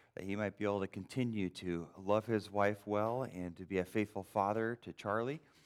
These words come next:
Uh, we pray that you'd strengthen him, Lord, and that you'd keep using Laura and Charlie Junior as, uh,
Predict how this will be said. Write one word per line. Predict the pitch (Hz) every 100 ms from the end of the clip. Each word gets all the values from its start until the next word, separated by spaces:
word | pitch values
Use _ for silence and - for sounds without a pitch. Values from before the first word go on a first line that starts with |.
| - - - -
Uh, | 87
we | 87
pray | 90 110
that | 90
you'd | 85 90
strengthen | - 110 101 104
him, | 98 104 101
Lord, | 101 101
and | 95
that | 65
you'd | 92 76
keep | - 107 87
using | 107 101 92 87
Laura | 90 90 92
and | 85 85
Charlie | 98 92 87
Junior | 90 90 85 80
as, | 71 82 82 78 - - - _
uh, | 92